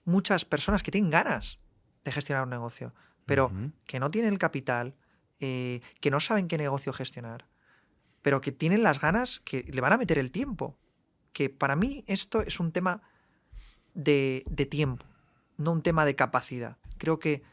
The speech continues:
Speaker 1: hay muchos negocios aburridos y, de hecho, hay muchos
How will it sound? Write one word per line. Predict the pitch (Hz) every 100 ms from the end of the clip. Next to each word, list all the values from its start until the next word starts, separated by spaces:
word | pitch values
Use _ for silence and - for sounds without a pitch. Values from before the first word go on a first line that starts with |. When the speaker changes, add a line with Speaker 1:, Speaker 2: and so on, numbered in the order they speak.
| - - -
Speaker 1:
hay | 170
muchos | 170 160
negocios | 156 139 139 120 -
aburridos | 135 131 151 165 214 - - _ -
y, |
de | 143
hecho, | 143 131 - - - - _ _ _ _ _
hay | - 190
muchos | 214 165 -